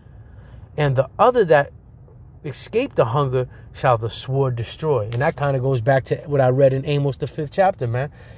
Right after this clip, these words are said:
If you think you could flee a bear, I mean, Salakia, flee a lion, that's a calamity. That's a, you're facing death. And, and, hey, you may be able to flee that calamity, but then you were met with a bear. And then you flee a bear,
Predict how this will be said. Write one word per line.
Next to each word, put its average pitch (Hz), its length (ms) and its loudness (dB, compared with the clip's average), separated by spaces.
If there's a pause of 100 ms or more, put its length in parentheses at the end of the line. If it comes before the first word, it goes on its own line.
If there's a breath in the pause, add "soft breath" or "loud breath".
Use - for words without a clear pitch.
(100 loud breath)
If 120 140 -2
you 127 80 -2
think 165 320 -2
you 156 80 -6
could - 180 -2
flee 185 440 2
a 170 80 8
bear, 156 460 4 (220 soft breath)
I 151 80 -2
mean, 147 120 -2
Salakia, 143 440 0
flee 190 360 0
a 160 60 6
lion, 165 480 2 (220 loud breath)
that's 143 220 -2
a 156 40 -2
calamity. 160 720 -2 (280 loud breath)
That's 143 300 0
a, 135 60 -6 (200 loud breath)
you're 127 140 0
facing 160 500 0
death. 156 320 4 (380 soft breath)
And, 123 160 -2
and, 123 220 -2
hey, 151 80 2
you 123 180 -2
may 151 180 2
be 151 220 0
able 147 160 0
to 120 260 -2
flee 185 480 0 (160 loud breath)
that 180 220 2
calamity, 165 600 -2 (760 soft breath)
but 123 160 -4
then 151 160 2
you 156 80 2
were 139 160 2
met 151 240 4
with 151 160 4
a 139 60 2
bear. 120 420 0 (920)
And 123 100 -2
then 131 140 2
you 131 100 0
flee 185 380 4
a 156 60 6
bear, 170 460 6